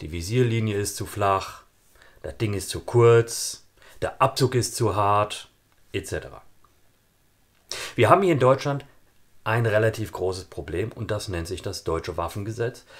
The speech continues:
und damit die verbundenen Schwierigkeiten beim Waffenerwerb.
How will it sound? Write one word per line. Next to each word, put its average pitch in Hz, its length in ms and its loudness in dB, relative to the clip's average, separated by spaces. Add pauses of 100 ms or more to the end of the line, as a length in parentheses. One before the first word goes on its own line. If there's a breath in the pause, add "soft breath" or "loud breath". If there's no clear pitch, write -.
(240 loud breath)
und 87 200 -4
damit 101 420 0 (220)
die 90 80 -8
verbundenen 98 840 -6
Schwierigkeiten 92 840 -2
beim 87 200 -2
Waffenerwerb. 80 760 -6